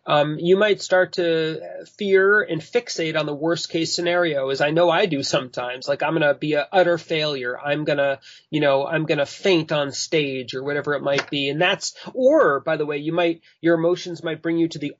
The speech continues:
opposite extreme to sort of, like, the unrealistic best case scenario. And you might fixate on that, that I'm, I'm not gonna do this unless I'm, like, the bed-, best ted talker ever and I get millions of hits on my videos. And so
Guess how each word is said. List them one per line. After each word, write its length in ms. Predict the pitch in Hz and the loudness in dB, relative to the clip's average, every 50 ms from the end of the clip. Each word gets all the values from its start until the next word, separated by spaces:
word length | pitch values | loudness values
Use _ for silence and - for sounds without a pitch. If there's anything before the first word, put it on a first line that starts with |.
| - | -4
opposite 500 | 165 175 226 262 - 277 - - - 165 | -2 0 0 0 0 0 0 0 -2 -4
extreme 480 | 139 131 - - - - 151 147 143 139 | -4 -6 -8 -8 -8 -6 -6 -6 -6 -8
to 120 | - 147 131 | -8 -8 -4
sort 200 | - 175 170 156 | 0 0 0 2
of, 80 | - | 2
like, 220 | 160 151 143 - - | 0 0 -2 -2 -4
the 280 | 156 151 147 143 - - - - _ - | -4 -2 -2 -4 -6 -10 -18 -12 _ 2
unrealistic 800 | 185 180 180 180 180 170 170 165 170 160 - - - - - | 2 4 6 8 8 8 6 4 2 0 0 -4 -6 -4 0
best 360 | 127 175 208 233 - - - | 0 0 2 0 -2 -10 -18
case 300 | - - 151 139 131 - | -14 -12 -10 -10 -10 -12
scenario. 580 | - 160 143 139 135 139 139 139 139 139 135 135 | -12 -10 -8 -4 -4 -4 -2 -2 -2 -2 -2 -2
And 80 | 139 139 | -2 -2
you 60 | 143 | -2
might 180 | 151 156 139 | -2 -2 -2
fixate 460 | - - - 170 170 - - 156 151 143 | -4 -4 -4 -4 -4 -2 -2 -2 0 0
on 160 | 139 143 151 | 0 2 2
that, 260 | 185 190 180 - - | 2 2 2 0 0
that 80 | 143 139 | -2 -2
I'm, 200 | 139 143 147 147 - | -2 -4 -6 -10 -8
I'm 100 | 185 165 | -2 0
not 220 | 170 175 190 202 - | 2 2 0 0 -2
gonna 180 | 196 165 143 | -4 -6 -6
do 240 | 135 - 165 202 233 | -4 -4 -4 -2 -2
this 240 | 202 170 143 - - | -2 -2 -2 -4 -6
unless 460 | 147 139 143 147 170 208 220 - - | -6 -4 0 2 2 2 0 0 -4
I'm, 160 | 160 147 143 | -6 -4 -6
like, 300 | 139 139 139 135 131 _ | -6 -6 -6 -6 -6 _
the 120 | - 143 131 | -4 -2 2
bed-, 300 | 147 147 143 139 131 - _ - | 2 2 2 0 -2 -12 _ -2
best 340 | - - 151 - - - | 0 0 0 -2 -6 -12
ted 280 | - - 160 156 143 - | -8 -6 -6 -6 -6 -6
talker 520 | 147 139 139 143 - - 147 143 143 - _ - | -2 -2 -2 -2 0 0 0 2 0 0 _ 2
ever 460 | 180 180 165 151 139 127 127 131 - - - - | 2 2 2 0 -2 -2 -2 -4 -8 -12 -20 -8
and 100 | - 151 | -4 -4
I 40 | 151 | 0
get 200 | 147 160 151 - | 0 0 -2 -2
millions 480 | 151 151 165 165 165 160 156 147 143 147 | -2 0 0 2 2 0 -2 -2 -4 -6
of 100 | 143 - | -10 -8
hits 320 | - - 170 165 - - | -6 -4 -6 -4 -6 -8
on 100 | 160 143 | -6 -4
my 160 | 139 139 139 | -2 -2 0
videos. 540 | 131 147 160 156 151 143 139 135 135 131 - | 0 0 0 2 2 4 2 2 0 -2 -4
And 120 | 160 165 160 | -4 -4 -2
so 240 | - 196 185 170 | 0 0 0 -2